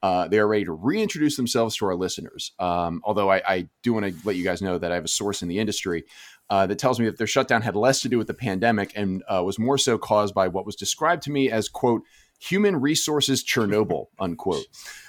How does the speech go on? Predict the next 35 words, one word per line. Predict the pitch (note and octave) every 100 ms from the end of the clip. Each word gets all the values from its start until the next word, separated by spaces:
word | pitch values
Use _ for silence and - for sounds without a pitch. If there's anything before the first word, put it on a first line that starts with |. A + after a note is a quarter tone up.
| _ -
Um, | A2 G#2 G2+ G2+ F#2+ F#2+ - - -
so, | - C3 A#2+
uh, | A#2 A2+ A2+ A2 G#2+ G#2+ _ - - -
obviously | D#3+ D3 D3
that | C#3
gave | C3+
me | B2
some | A#2 G#2+
pause. | - C#3 C#3+ C#3 C3 -
Uh, | B2 A2 G#2+ G#2+ G#2
I, | A#2+ A2 G#2
I |
wanted | A2 C3+
to | C3
run | B2 A#2+
this | A#2
past | C3 A2+ A2+
you, | A#2+
but | A2
honestly, | A#2 A#2+ - A2 G2+ - _ _ _ _ _ _ -
this | C#3
company | E3 D3 C#3
supported | A#2+ C#3 B2
Brose | A2 A2+ G#2
when | A2+ A2 G#2+
we | G#2 C3
were |
just | B2 A#2+
starting | - A#2+ A#2 A2+
out, | A2 A2+ - _ -
and | G#2
I |
felt | G#2 A2+ G2+
the | G#2+
only | A2 A2